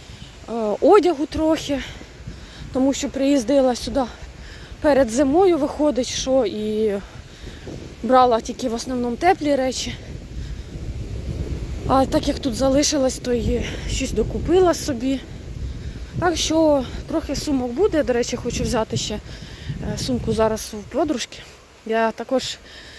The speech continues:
трохи б хвилювалася, що мене дуже далеко від неї не відселили. Вона ж тут уже окремо собі живе. А, думаю, зараз запруть кудись на другий кінець Ірландії. Не буде навіть з ким її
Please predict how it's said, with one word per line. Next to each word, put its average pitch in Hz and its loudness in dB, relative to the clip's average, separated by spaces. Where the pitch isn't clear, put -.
трохи 233 -2
б 214 -2
хвилювалася, 247 4
що 226 -4
мене 226 -2
дуже 240 2
далеко 254 2
від 226 -2
неї 254 4
не 233 0
відселили. 240 -2
Вона 202 -4
ж - -10
тут 220 -10
уже 214 -2
окремо 285 -2
собі 196 -4
живе. 185 -2
А, 190 2
думаю, 214 0
зараз 226 2
запруть 285 0
кудись 233 -4
на 226 -2
другий 220 -2
кінець 240 0
Ірландії. 226 2
Не 254 0
буде 294 4
навіть 269 2
з - -4
ким 254 2
її 226 2